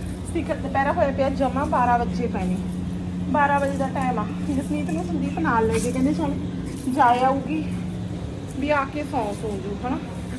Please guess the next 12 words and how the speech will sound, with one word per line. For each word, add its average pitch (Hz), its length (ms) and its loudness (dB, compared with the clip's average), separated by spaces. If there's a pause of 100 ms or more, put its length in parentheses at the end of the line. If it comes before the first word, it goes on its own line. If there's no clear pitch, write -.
(240)
ਤੂੰ 285 80 -4
ਕੰਮ 220 240 -2
ਕਰ 202 180 -2
ਲੇਗੀ 196 340 -4
ਉਹਨਾਂ 196 200 -4
ਚਿਰ, 226 160 -4 (760)
ਤੇ 285 80 0
ਇਹ 247 200 2
ਲਾਲਚ 247 400 4
ਹੋ 220 80 0
ਜਾਂਦਾ 165 280 -2
ਜੀ। 160 260 -6